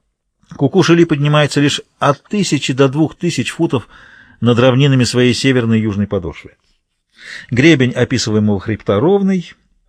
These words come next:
отдельные вершины над ним почти не выдаются и не проходят за снеговую линию. Сами горы все куполообразные, скаты большей частью пологие, луговые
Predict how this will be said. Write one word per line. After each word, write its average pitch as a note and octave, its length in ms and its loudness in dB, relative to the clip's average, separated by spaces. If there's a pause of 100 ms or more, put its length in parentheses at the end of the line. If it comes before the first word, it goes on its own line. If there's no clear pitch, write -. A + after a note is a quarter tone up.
отдельные A#2+ 520 2
вершины B2 340 0
над G2+ 160 0
ним A2+ 120 -4
почти A2+ 300 -4
не A2+ 80 -2
выдаются B2+ 520 0
и D#3+ 140 -6
не F3+ 100 -2
проходят D3 440 -2
за F2+ 80 -6
снеговую G2+ 480 -4
линию. F2 300 -6 (680)
Сами F3+ 380 2
горы A#2+ 340 2
все C#3+ 300 0
куполообразные, D#3 920 0
скаты E3 420 -4
большей G#2 260 -4
частью A2+ 340 -6
пологие, F3 480 -2
луговые C#3 540 0